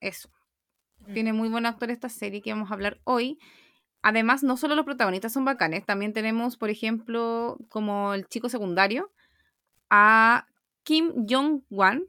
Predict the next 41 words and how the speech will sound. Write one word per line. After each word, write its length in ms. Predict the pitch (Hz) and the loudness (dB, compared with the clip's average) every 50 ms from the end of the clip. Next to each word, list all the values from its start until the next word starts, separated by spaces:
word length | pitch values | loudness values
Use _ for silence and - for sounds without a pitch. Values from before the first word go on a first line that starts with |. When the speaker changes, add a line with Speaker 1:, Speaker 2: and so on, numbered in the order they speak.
| _ _ _ _ | _ _ _ _
Speaker 1:
que 260 | - 226 214 214 214 214 | -2 0 2 2 0 0
quizás 180 | 214 - 220 240 | -2 -4 -2 0
no 80 | 285 | 2
les 140 | 302 311 - | 0 0 0
suene 180 | - 220 190 202 | -2 -2 -2 -2
el 60 | 208 | -2
nombre 180 | 202 196 196 208 | -2 -2 -2 -2
porque 180 | 208 208 208 208 | -2 -2 -2 -2
no 320 | 208 220 233 247 262 277 | 0 0 0 2 2 2
es 160 | 277 262 - | 2 2 0
tan 220 | - - 233 214 220 | 0 0 0 0 0
reconocido, 600 | 226 220 233 220 226 220 - 247 240 247 262 254 | -2 -4 -2 -4 -4 -2 -2 -2 0 0 -2 -2
pero 140 | 247 220 226 | -2 -4 -2
si 100 | 226 233 | -2 -2
les 100 | 214 226 | -2 -2
menciono 420 | 220 208 214 214 - 247 240 254 269 | -2 -2 -4 -4 -4 -2 -2 -2 -2
series 320 | 254 269 247 262 269 262 | -2 -2 -2 -2 -2 -2
de 160 | 254 254 254 | -2 -2 -2
él, 80 | 269 294 | 0 0
lo 80 | 277 262 | 0 0
más 160 | 247 269 262 | -2 -2 -2
seguro 200 | - 277 254 277 | -4 -6 -6 -6
es 60 | 262 | -6
que 180 | - 262 - 254 | -6 -8 -8 -8
sí 240 | - - - 254 254 | -10 -8 -6 -4 -2
la 80 | 240 | -2
han 80 | 220 190 | -2 -2
visto 240 | 180 185 - - 220 | -4 -6 -6 -6 -6
porque 260 | 226 220 226 208 - | -6 -4 -4 -4 -2
ha 80 | - 226 | -2 -2
protagonizado, 580 | 240 233 214 190 180 180 175 - 180 180 214 226 | -2 -2 -2 -2 -2 -4 -4 -4 -2 -2 -2 -2
por 100 | 220 208 | -4 -6
ejemplo, 380 | 220 - 214 214 - 226 220 214 | -6 -6 -6 -6 -6 -6 -6 -6
él 80 | 214 - | -6 -6
fue 100 | - 220 | -8 -8
el 40 | |
protagonista 420 | - 214 208 208 202 220 220 226 220 | -8 -6 -6 -4 -4 -4 -4 -2 -4
de 80 | 220 | -2
Mi 100 | 208 208 | -2 -2
adorable 300 | 196 190 185 190 196 208 | -2 -2 -2 -2 -2 -4
secretaria, 560 | 220 - 202 175 165 - 151 131 139 - 302 | -6 -10 -8 -10 -6 -6 -6 -6 -6 -8 -10